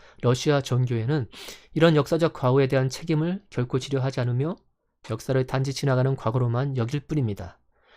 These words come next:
윤리적, 정치적 능력이 이것밖에 되지 않는 나라는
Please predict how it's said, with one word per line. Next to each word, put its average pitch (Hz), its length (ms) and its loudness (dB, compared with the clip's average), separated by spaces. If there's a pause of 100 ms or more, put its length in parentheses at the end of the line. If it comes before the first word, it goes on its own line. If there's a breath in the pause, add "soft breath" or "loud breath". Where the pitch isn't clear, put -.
(420 soft breath)
윤리적, 180 400 4
정치적 160 380 2
능력이 151 300 2
이것밖에 160 460 0
되지 147 240 0
않는 131 220 2
나라는 123 480 4